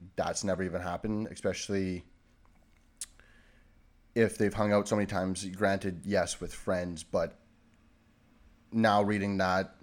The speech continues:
you know, my first reaction was like, "Oh, don't give him a second chance." But now I re-, I'm reading that,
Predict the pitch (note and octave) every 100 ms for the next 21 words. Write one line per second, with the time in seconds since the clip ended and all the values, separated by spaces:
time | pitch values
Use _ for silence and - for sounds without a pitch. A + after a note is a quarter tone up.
0 | - G#2+ G2 F2+ F2+ - G2 F#2 F#2 -
1 | G2 G2 - G2 F2 F2 F#2+ F2+ - B2+
2 | G#2 G2 F#2 F#2 F2+ - F2+ E2+ F#2+ E2+
3 | - F#2+ F#2+ F#2+ F#2+ - F#2+ G#2 G#2+ G2+
4 | F#2+ F2+ F#2